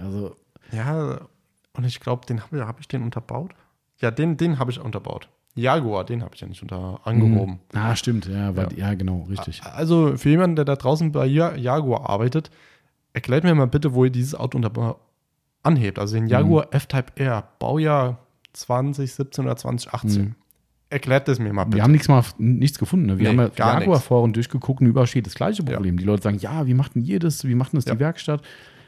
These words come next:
Speaker 1: Also
Speaker 2: Also was ich nur gelesen habe, nicht am Differential anheben. Ja, das ist mir
Speaker 1: Ja,
Speaker 2: klar.
Speaker 1: okay.
Speaker 2: Das
Speaker 1: Das, äh,
Speaker 2: ist
Speaker 1: macht, das weiß sogar
Speaker 2: macht
Speaker 1: ich.
Speaker 2: Sinn, ja.
Speaker 1: Also, äh,
Speaker 2: Aber,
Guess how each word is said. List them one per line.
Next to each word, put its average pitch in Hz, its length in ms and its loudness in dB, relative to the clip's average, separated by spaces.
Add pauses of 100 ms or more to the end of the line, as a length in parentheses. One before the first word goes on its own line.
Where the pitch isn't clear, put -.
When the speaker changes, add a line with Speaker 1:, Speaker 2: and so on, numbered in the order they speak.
(100)
Speaker 1:
Also 101 260 -6 (180)
Speaker 2:
Also 110 200 -4
was 123 80 4
ich 143 60 4
nur 160 140 4
gelesen 147 280 2
habe, 143 220 0
nicht 135 200 2
am 127 120 4
Differential 120 520 4
anheben. 90 380 -2 (260)
Ja, 85 60 -10
das 92 180 -10
ist 101 180 -14
mir 139 120 -18
Speaker 1:
Ja, 110 140 4
Speaker 2:
klar. - 40 2
Speaker 1:
okay. 92 220 0 (420)
Speaker 2:
Das 101 200 -8
Speaker 1:
Das, 120 100 -6
äh, 98 60 -4
Speaker 2:
ist 95 40 -2
Speaker 1:
macht, 101 400 -4
das 95 120 -4
weiß 117 160 4
sogar 123 160 4
Speaker 2:
macht 123 80 2
Speaker 1:
ich. - 80 0
Speaker 2:
Sinn, 92 180 -4 (160)
ja. - 140 -8 (200)
Speaker 1:
Also, 98 360 0
äh, 92 80 -6
Speaker 2:
Aber, 107 400 0